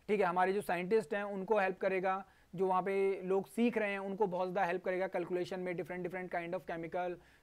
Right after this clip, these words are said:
फिजिक्स की कैलकुलेशन और भी कई सारी कैलकुलेशंस में, ठीक है। नेक्स्ट देखते हैं, द पारंपरिक तौर, अ, तोरग्या महोत्सव किस राज्य में मनाया जाता है? The traditional Torgia festival celebrated in which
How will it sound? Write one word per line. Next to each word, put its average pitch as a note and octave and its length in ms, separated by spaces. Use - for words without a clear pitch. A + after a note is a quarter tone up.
फिजिक्स F#3+ 280
की F#3 140
कैलकुलेशन F3+ 420
और F3+ 180
भी F3+ 100
कई F3 140
सारी E3+ 200
कैलकुलेशंस D3+ 640
में, C#3+ 140
ठीक F#3 140
है। D3 140
नेक्स्ट G#3 220
देखते A3 220
हैं, A#3 120
द F3+ 80
पारंपरिक A3+ 600
तौर, G#3+ 200
अ, A3+ 160
तोरग्या G#3+ 380
महोत्सव F#3 460
किस A#3+ 260
राज्य G3 260
में G3 100
मनाया F3 320
जाता D#3 160
है? D3 240
The F#3 140
traditional A3 640
Torgia G3+ 320
festival G3+ 520
celebrated F#3+ 440
in F#3 240
which F#3+ 180